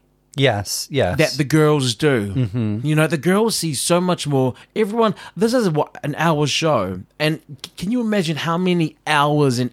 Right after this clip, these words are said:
Speaker 2: hours and days of filming that they have? The way that they can manipulate
Speaker 1: Mm.
Speaker 2: every situation
Speaker 1: Mm-hmm.
Speaker 2: and the way they can splice conversations, um, and manipulate and kind of fabricate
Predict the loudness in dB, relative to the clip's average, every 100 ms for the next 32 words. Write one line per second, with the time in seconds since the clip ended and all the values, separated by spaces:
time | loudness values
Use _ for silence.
0 | 2 2 4 2 0 -4 0 2 2 -2
1 | -6 -8 -2 0 2 0 0 -2 0 0
2 | 2 0 -2 -12 -16 -18 -6 0 2 2
3 | 0 0 0 2 2 2 2 2 0 0
4 | 2 0 -2 -2 0 2 2 0 0 2
5 | 2 0 0 0 0 2 2 2 0 0
6 | -2 -4 -6 -4 -2 0 0 -2 -4 -2
7 | -2 -4 -2 -2 0 0 0 0 0 -2
8 | -4 -10 -18 -20 -4 2 2 4 2 2
9 | 4 4 2 0 0 2 2 0 -2 _
10 | _ -6 -2 0 -2 -2 0 0 2 -4
11 | 0 0 -2